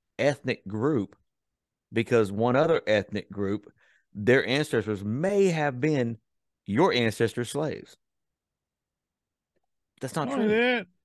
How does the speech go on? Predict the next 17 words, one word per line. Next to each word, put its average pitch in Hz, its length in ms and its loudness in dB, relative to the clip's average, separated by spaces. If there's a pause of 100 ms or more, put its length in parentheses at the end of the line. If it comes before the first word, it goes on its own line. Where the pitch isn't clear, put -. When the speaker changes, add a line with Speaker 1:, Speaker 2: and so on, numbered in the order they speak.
(300)
Speaker 2:
but 202 160 2
a 196 40 2
lot 202 220 0
of 233 60 2
you 226 140 0
white 214 240 -2
people 220 340 -4
that 202 100 -4
are 185 80 -4
gonna 190 200 -4
give 175 200 -2
reparations 185 720 -4
are 175 80 -2
probably 190 720 -2
the 156 200 -4
anc-, 175 480 -2
their, 151 360 0